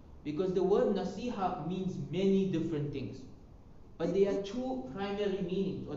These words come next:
three primary meanings that I want to cover today. An-nasiha means sincerity. An-nasiha means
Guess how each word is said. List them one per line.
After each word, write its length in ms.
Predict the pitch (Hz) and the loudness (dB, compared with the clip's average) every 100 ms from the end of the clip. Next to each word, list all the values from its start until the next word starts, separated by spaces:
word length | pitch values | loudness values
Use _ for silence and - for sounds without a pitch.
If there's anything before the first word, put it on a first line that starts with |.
| 151 | -4
three 260 | 190 208 190 | -2 -2 -2
primary 400 | 175 175 165 156 | -2 0 0 0
meanings 320 | 156 170 147 | -2 -4 -4
that 140 | 147 | -2
I 20 | 139 | -2
want 180 | 147 | -2
to 60 | 139 - | -4 -6
cover 200 | 147 147 | -4 -2
today. 360 | - 131 113 - - - - - - - - - - - - | -2 -6 -8 -10 -14 -18 -18 -18 -18 -18 -18 -18 -18 -18 -8
An-nasiha 880 | 175 180 170 190 226 214 233 - - - - - | -2 0 0 -2 -2 2 0 0 -6 -12 -16 -10
means 580 | 147 196 208 208 - - | -2 4 6 6 2 -6
sincerity. 880 | - 180 170 - 190 185 170 - - - - - - - - - - | -6 -2 -2 -2 0 2 4 2 -4 -10 -14 -16 -16 -16 -18 -18 -12
An-nasiha 760 | 160 175 175 - 233 220 226 190 | -4 0 0 -2 -2 0 0 2
means 400 | 208 233 262 | 2 2 -2